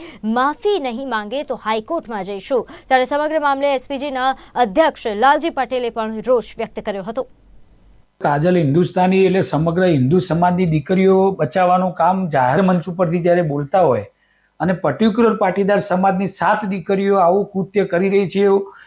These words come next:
Speaker 2: એ કહેતા પહેલા એમને વિચાર કરવો જોઈએ. કારણ કે હિન્દુ સમાજની દીકરીઓ બચાવવાનું જ્યારે બેન કામ કરી રહ્યા હોય તો એમને ખબર છે કે જો દીકરીઓ આવું કામ કરી રહી હોય તો એના મા બાપને મળી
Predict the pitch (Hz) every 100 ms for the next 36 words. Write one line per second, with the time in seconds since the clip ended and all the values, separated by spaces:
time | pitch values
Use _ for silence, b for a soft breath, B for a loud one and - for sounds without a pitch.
0 | _ 196 190 180 160 196 202 202 202 196
1 | 147 180 196 196 208 202 208 220 240 262
2 | 254 B _ 165 185 208 160 131 143 226
3 | 226 214 226 208 226 196 185 220 226 196
4 | 202 220 220 202 214 202 202 208 202 202
5 | 185 180 208 208 190 151 135 123 B B
6 | - 220 247 - 262 226 247 247 240 226
7 | 240 208 196 226 233 208 214 214 220 208
8 | 214 233 220 220 226 240 185 160 196 254
9 | 214 180 156 233